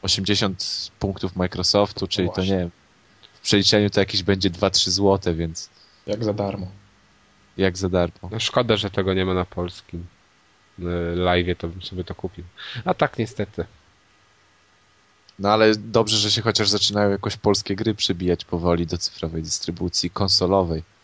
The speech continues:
Speaker 3: Mhm. Dobra, Deuszu, to powiedz nam jeszcze o drugiej grze.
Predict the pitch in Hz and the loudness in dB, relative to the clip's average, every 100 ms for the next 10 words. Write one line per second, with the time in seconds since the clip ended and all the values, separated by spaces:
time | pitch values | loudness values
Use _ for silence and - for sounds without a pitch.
0 | _ _ - 101 117 123 135 - _ _ | _ _ -12 -8 -4 -4 -6 -14 _ _
1 | _ - - - - _ _ 123 127 120 | _ -20 -20 -20 -20 _ _ -2 2 2
2 | 98 92 92 - 87 80 - - - 127 | 2 2 0 -4 -8 -10 -6 -6 2 2
3 | 123 123 113 113 - 107 113 117 110 92 | 4 2 2 2 4 2 4 2 4 2
4 | 87 90 87 | 0 -2 -2